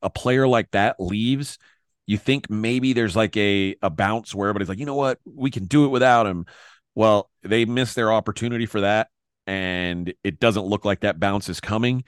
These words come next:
Feels like the wheels may have come off. I don't know why Kobe Williams left. It's kind of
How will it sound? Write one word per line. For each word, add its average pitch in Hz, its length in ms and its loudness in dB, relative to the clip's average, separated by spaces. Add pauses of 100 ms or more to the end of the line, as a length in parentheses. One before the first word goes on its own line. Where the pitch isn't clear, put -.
(400)
Feels 120 260 0
like 110 160 -2
the 104 80 -2
wheels 107 380 -2
may 110 140 -2
have 90 140 -6
come 117 280 -6
off. 110 340 -2 (100)
I 131 120 4
don't 151 180 4
know 131 120 -2
why 120 200 2
Kobe 120 300 -4
Williams 107 420 -4
left. 104 320 -2
It's 95 140 -10
kind 110 180 -4
of 95 260 -6